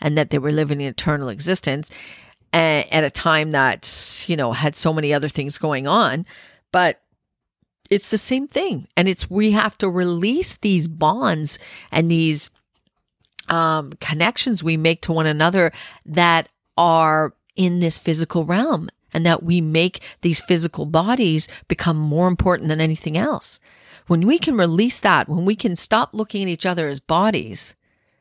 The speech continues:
that's when we're gonna see each other. I heard, uh, I heard someone talk today, and they said, "If you turn the lights out, everybody's exactly the same.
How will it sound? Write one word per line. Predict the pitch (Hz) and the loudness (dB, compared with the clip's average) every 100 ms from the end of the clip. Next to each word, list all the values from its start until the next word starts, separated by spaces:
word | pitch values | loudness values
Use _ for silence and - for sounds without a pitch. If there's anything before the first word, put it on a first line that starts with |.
| _ _ _ _ _ - | _ _ _ _ _ 0
that's | 214 254 - - | 0 0 -2 0
when | 160 | 0
we're | 160 | 0
gonna | 156 160 | 0 -2
see | - 220 | -2 -4
each | 262 - | -4 -6
other. | - - - - _ - - _ - | -8 -8 -14 -16 _ -20 -20 _ -4
I | 185 185 180 - | 2 2 2 0
heard, | - 170 226 285 - | -4 -2 0 0 0
uh, | 190 170 160 151 156 - - | 2 2 2 0 -2 -6 -6
I | |
heard | 170 226 | -2 -2
someone | - 196 | 0 -2
talk | 170 156 160 | 0 -2 -2
today, | 151 151 151 | -2 0 0
and | 147 | 0
they | 147 | -2
said, | - 151 147 160 _ - _ _ _ | 0 0 2 -2 _ -20 _ _ _
"If | - 190 | -6 -4
you | 196 | -4
turn | - 262 294 | 0 2 2
the | 285 | 2
lights | 202 185 - | 2 2 2
out, | 143 143 151 - | 2 2 0 0
everybody's | 185 214 190 175 165 | 2 2 2 2 0
exactly | 165 - 165 160 - 160 | -4 0 2 2 -4 -6
the | 147 | -6
same. | - 156 147 - | -2 0 -2 -6